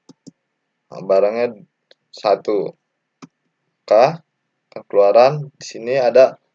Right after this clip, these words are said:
total belanja tiga puluh dua ribu. Jika kita ingin mengulang, kita akan masukkan ya.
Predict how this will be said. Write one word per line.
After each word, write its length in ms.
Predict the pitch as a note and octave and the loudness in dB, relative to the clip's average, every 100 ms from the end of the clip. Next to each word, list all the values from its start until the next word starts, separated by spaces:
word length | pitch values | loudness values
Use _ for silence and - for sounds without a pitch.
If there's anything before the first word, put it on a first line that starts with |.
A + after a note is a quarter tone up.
| _ - | _ 0
total 360 | G#2 A2 G#2 | 2 4 2
belanja 560 | G#2 G2+ G#2+ B2+ C#3+ D3+ | 4 0 4 4 4 0
tiga 320 | G#2+ A#2+ A#2 | 0 2 2
puluh 400 | - A#2+ C#3+ D3 | 0 -4 -2 -4
dua 440 | - A2 A#2+ C3 B2 | -6 2 2 2 0
ribu. 560 | G2+ G2 G#2 G2 F2+ - _ _ _ _ _ _ _ _ _ _ _ _ _ _ _ _ _ | -6 -6 -6 -4 -6 -10 _ _ _ _ _ _ _ _ _ _ _ _ _ _ _ _ _
Jika 200 | G#2 G2+ | -18 -14
kita 240 | A2 F#2+ | -10 -6
ingin 200 | G#2 G2 | -6 -6
mengulang, 200 | G2+ A#2+ | -6 -6
kita 180 | C#3+ B2+ G#2 | -4 0 2
akan 120 | G#2 | 2
masukkan 340 | G#2 G#2 G2 G2 F#2 E2+ | -2 -8 -10 -10 -10 -16
ya. 400 | C#2+ F#2 E2+ | -6 -4 -4